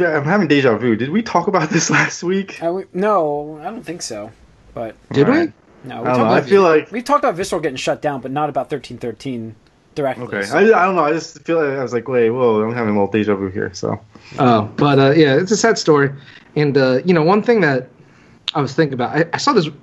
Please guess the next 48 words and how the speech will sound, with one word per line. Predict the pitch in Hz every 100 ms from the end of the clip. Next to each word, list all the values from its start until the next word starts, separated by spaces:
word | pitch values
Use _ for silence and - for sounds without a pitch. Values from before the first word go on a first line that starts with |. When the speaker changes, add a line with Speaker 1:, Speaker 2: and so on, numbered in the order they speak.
| _
Speaker 3:
random | 143 160 185 170
comment, | - 131 127 110 101 - - - - -
just | 160
'cause, | 190
like, | 165
all | 147 156
the |
Star | - 156
Wars | 143 131 127
news, | 131 127 123
like, | 107 104 - - - - - _ _ _ -
you | 196 143
know, | 120
I've | 110
been, | 113 110
uh, | 104 98
watching | 110 120 113 117 113
and |
reading | 101 104 104
and | 101
stuff | 98 113
like | 104
that. | 110 110 - - - - -
Somebody | - 185 233 214 214 - _ _ -
left, | 170 165
like, | 165 160 -
I | 117
think | - 262
a | 135
YouTube | 127 165 190 156
or | 113
a |
Twitter | - 165 170
comment | - 156 170 170 -
<laughs> |
that | - - 254 175 190
just, | 185 185
like, | 175 160 - 190 143
b-, | - -
like, | 160 135 - - - - _ -
made | 180 196
me | 175
laugh | 143 127 113 - - _
literally | 151 175 160 135
out | 117 131
loud. | 123 110 -
He | 131
goes, | 127 131 120